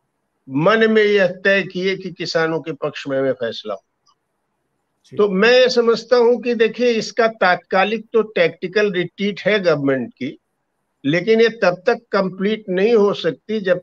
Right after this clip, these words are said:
Speaker 1: तक ये policy matter में परिवर्तन सरकार नहीं करती। खास तौर पर vis a vis global और corporate capital, यह सरकार नंगे ढंग से उनकी पक्षधरता करेगी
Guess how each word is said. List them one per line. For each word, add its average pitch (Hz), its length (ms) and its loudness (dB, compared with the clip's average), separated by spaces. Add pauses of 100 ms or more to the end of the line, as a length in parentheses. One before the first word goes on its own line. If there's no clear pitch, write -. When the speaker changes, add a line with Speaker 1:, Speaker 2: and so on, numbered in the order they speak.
Speaker 1:
तक 208 140 -2
ये 220 120 0
policy 170 580 -2
matter 180 480 0
में 160 160 -2
परिवर्तन 143 720 -4
सरकार 147 480 -6
नहीं 190 260 -2
करती। - 380 -8 (460)
खास 170 380 0
तौर 165 240 4
पर 156 460 -6 (600)
vis 196 400 -2
a 214 80 6
vis 208 300 0
global 180 840 0 (580)
और 165 200 4
corporate 175 880 0
capital, 156 760 0 (960)
यह 214 260 2
सरकार 208 760 0 (960)
नंगे 175 520 0
ढंग 202 280 2
से - 140 0
उनकी 208 340 0
पक्षधरता 208 840 -4
करेगी 214 520 -2